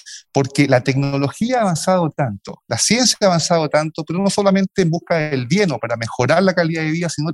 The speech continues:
también esa misma tecnología es ocupada hoy día por bandas criminales. Por lo tanto, a la policía de investigaciones,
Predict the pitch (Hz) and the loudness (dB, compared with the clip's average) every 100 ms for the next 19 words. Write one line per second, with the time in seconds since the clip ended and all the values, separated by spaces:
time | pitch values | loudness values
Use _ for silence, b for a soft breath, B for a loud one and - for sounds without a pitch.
0 | - 165 147 156 220 202 - 170 214 202 | -2 0 0 0 0 -2 -2 -2 -2 -4
1 | 170 165 147 - 190 185 196 170 165 185 | -4 -4 -4 -2 0 0 -2 -4 0 2
2 | 214 233 220 170 160 202 196 190 196 180 | 4 2 -2 -2 -2 -2 -2 -4 -2 -2
3 | 190 185 - - 165 135 143 101 95 - | -2 -4 -6 0 0 2 2 2 -2 -12
4 | B B B B _ - 135 135 180 196 | B B B B _ 2 4 4 2 4
5 | 196 151 139 135 120 - 185 175 139 123 | 2 2 0 -2 -4 -2 0 0 -4 -6
6 | 123 113 - - 165 170 | -6 -6 -6 0 0 2